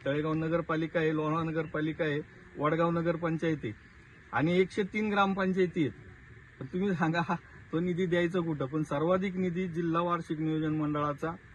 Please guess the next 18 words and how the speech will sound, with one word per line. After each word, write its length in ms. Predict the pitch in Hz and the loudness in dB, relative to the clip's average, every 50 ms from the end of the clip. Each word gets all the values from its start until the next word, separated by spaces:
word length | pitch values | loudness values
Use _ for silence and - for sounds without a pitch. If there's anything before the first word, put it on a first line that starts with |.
| - - - - - - - - | -20 -20 -20 -20 -20 -20 -6 -2
पंचवीस 340 | 151 151 160 151 180 175 160 | 0 0 0 2 0 -2 -2
पंधराचा, 540 | - 170 160 160 160 151 151 143 - 156 | 0 -2 0 0 0 0 0 -2 -2 -4
तीन 280 | 151 147 - 165 170 165 | -4 -2 -2 -2 -2 -2
चोपन्नचा 600 | 151 - 160 147 156 - 151 156 147 - 165 156 | -2 -2 -4 -4 -4 -4 -4 -4 -2 -2 -2 0
आणि 340 | 156 156 156 160 175 196 220 - - - - - - - - - | 0 0 0 -2 -2 -4 -6 -10 -16 -20 -20 -20 -20 -10 -2 0
तो 100 | 170 170 | 2 4
निधी. 240 | 170 165 147 131 117 - - - - - - - | 4 4 2 0 -4 -8 -14 -20 -20 -20 -4 0
मी 120 | 147 160 175 | 2 2 4
जवळजवळ 480 | 175 185 185 190 190 190 185 196 196 | 4 4 4 4 4 4 4 4 4
आप्पांचा 680 | 190 180 180 180 - - 190 185 190 - 202 196 202 208 208 - - - - - | 4 2 2 0 -2 -2 -2 -2 0 2 2 2 2 2 0 -6 -12 -12 -4 -2
सत्तर 240 | 190 185 - 220 214 | -2 0 0 0 0
टक्के 280 | 202 214 196 - 214 | 0 -2 -2 -2 -2
निधी 240 | 202 208 202 190 202 | -2 0 0 0 0
मावळमध्ये 640 | 196 196 202 202 196 202 202 202 202 202 202 196 214 | 2 4 4 6 6 4 2 2 0 0 0 -2 0
सुरेश 240 | 190 196 175 170 160 | 2 2 2 2 2
भाऊ 160 | 160 160 151 135 | 2 2 2 0
खर्च 200 | 143 127 110 - | -2 -4 -4 -4
केला 280 | 120 104 110 104 101 | -4 -4 -4 -6 -6